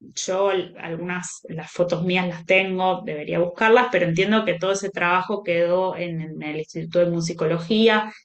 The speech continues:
En ese momento los grabamos en C Ds, eh, así que bueno, les puedo facilitar. Mm, mm, fue un trabajo en es-, manual y, y, y,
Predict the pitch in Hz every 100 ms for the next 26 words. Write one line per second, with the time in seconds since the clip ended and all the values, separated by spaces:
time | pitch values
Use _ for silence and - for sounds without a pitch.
0 | _ - - 160 165 175 170 160 170 180
1 | 175 165 160 160 170 170 165 165 160 -
2 | 160 170 196 202 202 196 202 196 - -
3 | - 156 147 - 57 - - - - _
4 | _ - - _ _ - 160 - 175 185
5 | 208 220 175 165 - - 175 165 170 190
6 | 202 196 185 185 185 175 170 165 185 190
7 | 190 185 175 170 - _ _ _ _ _
8 | 160 165 165 - 165 _ - 175 175 165
9 | - - - - - 208 220 214 214 220
10 | 240 214 220 - - 175 165 180 208 240
11 | 240 240 262 226 170 156 170 175 131 165
12 | 160